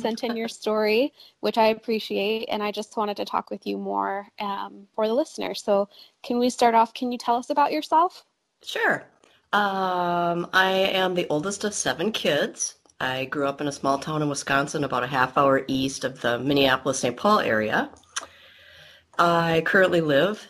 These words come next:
Speaker 2: in the Twin Cities now. I have two stepdaughters, a daughter, a son-in-law,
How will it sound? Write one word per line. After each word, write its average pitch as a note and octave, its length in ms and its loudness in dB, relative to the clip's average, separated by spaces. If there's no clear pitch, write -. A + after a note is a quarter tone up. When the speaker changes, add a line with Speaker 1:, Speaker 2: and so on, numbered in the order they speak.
Speaker 2:
in F#3 80 -2
the F3 80 2
Twin E3 220 -2
Cities C#3+ 400 -4
now. C3 460 0
I B2+ 640 0
have B2+ 540 -2
two - 120 -4
stepdaughters, A#3+ 1000 0
a C#3+ 100 2
daughter, D#3+ 540 4
a G#3+ 80 2
son-in-law, A3 720 2